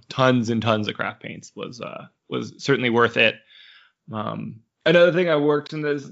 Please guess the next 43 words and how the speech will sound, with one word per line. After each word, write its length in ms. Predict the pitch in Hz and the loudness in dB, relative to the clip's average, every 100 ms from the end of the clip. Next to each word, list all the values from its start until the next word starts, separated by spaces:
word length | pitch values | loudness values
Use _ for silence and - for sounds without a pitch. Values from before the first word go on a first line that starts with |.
| 95 | -18
not 240 | 151 165 | -2 -2
necessarily 440 | 147 135 107 131 127 | 2 0 0 -2 0
this 260 | 110 113 | 0 -2
project's 560 | - - 131 127 143 - | -4 0 2 2 -2 -4
fault, 380 | - 139 147 - | -2 0 -2 -6
but 220 | - 113 - | 0 0 2
I 120 | 123 | 0
got 160 | 127 139 | 2 2
myself 320 | 123 131 107 | 0 -2 -4
too 200 | - 135 | -2 -2
deep 280 | 120 123 135 | 0 0 2
in 100 | 117 | 2
the 80 | |
hole 480 | 104 - 107 123 139 | 0 2 6 8 8
as 140 | 127 - | 6 2
far 180 | 120 117 | 2 2
as, 160 | 117 | 2
like, 200 | 117 117 | -4 -2
things 240 | 110 113 110 | -2 0 2
I 60 | |
had 120 | 104 | 2
bought 240 | 98 107 104 | 4 2 2
in 320 | 147 165 175 - | 0 -2 -2 -4
and 260 | 110 104 | -2 0
that 80 | 107 | -2
was 160 | 117 110 | -2 -2
on 240 | 113 107 | 0 0
my 280 | 110 110 107 | 0 0 -2
to-do 340 | - 117 117 | -4 -2 0
list. 420 | 135 196 214 - - _ - - _ _ | 2 2 0 -14 -20 _ -20 -20 _ _
Um, 220 | 131 107 | -8 -6
I 80 | 110 | 0
think 160 | 117 110 | 0 2
I 40 | |
was, 100 | 110 | 2
like, 100 | 110 | 2
working 240 | 110 107 110 | 0 -2 -2
on 140 | 98 | -2
three 160 | 110 110 | -2 0
separate 400 | 110 110 107 - | 0 -2 -4 -2
projects 400 | 107 104 113 - | -2 0 -2 -4
at 100 | 113 | -2
once, 420 | 117 131 185 | 0 0 -2